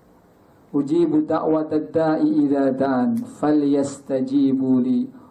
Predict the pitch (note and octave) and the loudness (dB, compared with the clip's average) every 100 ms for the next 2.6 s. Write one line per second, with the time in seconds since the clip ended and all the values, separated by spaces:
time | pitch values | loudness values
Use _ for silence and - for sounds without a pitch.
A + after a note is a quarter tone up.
0 | - C#3+ D3 C3 C3 C#3 C#3 B2+ B2 A#2+ | -4 0 0 0 0 -2 -2 -2 0 0
1 | A2+ A#2 A#2 A2+ A#2 A#2+ A2+ A2+ G#2 A#2 | 0 -2 -4 -4 -6 -4 -4 -4 -6 -6
2 | A2 G#2+ - - - | -8 -14 -18 -20 -20